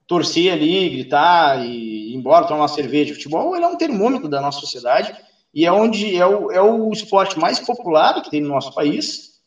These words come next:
né, que tá, e que mais tem a entrada do, né, do povão. Do, então, a gente tem que ter essa visão social dentro do futebol, até pra que a gente possa, tanto de uma questão de politização, de reivindicações de direitos,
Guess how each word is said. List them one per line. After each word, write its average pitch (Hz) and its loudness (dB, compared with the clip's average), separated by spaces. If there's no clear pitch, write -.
né, 120 -8
que - -18
tá, - -6
e 147 -6
que 190 -12
mais 185 4
tem 240 4
a 160 6
entrada 151 4
do, 180 -2
né, - -14
do 196 0
povão. 247 4
Do, 117 -10
então, 180 -2
a 233 2
gente - -4
tem 240 0
que - -12
ter - -2
essa 156 -2
visão 139 -2
social 151 2
dentro 139 -4
do 139 -14
futebol, 120 -6
até - -2
pra 196 -6
que 214 -8
a 226 -6
gente - -10
possa, 202 2
tanto - -6
de 175 -10
uma 165 2
questão 170 -6
de 175 -10
politização, 196 2
de 139 2
reivindicações 196 0
de 220 -2
direitos, 175 0